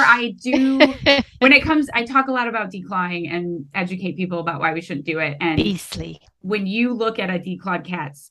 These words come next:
Speaker 1: paw,
Speaker 2: Yeah.
Speaker 1: whoa, it is like, I could s-,
Speaker 2: They're
Speaker 1: now I
Speaker 2: flat.
Speaker 1: could see it from a, from a distance. I can be like, "That cat's
Speaker 2: Yeah.
Speaker 1: declawed," 'cause you see the
Speaker 2: They're flat.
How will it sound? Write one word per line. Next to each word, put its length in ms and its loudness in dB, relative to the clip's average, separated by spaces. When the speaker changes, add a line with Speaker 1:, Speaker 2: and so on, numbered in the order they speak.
Speaker 1:
paw, 340 -4
Speaker 2:
Yeah. 320 2
Speaker 1:
whoa, 880 2
it 160 0
is 240 0
like, 300 -2
I 140 2
could 160 -2
s-, 80 -10
Speaker 2:
They're 120 10
Speaker 1:
now 120 4
I 20 8
Speaker 2:
flat. 300 10
Speaker 1:
could 180 0
see 240 6
it 140 0
from 180 4
a, 260 4
from 180 6
a 40 2
distance. 600 0
I 140 4
can 200 -2
be 160 2
like, 320 0
"That 100 -12
cat's 180 -6
Speaker 2:
Yeah. 200 2
Speaker 1:
declawed," 380 -2
'cause 120 -6
you 80 -4
see 320 -6
the 360 -2
Speaker 2:
They're 120 0
flat. 60 2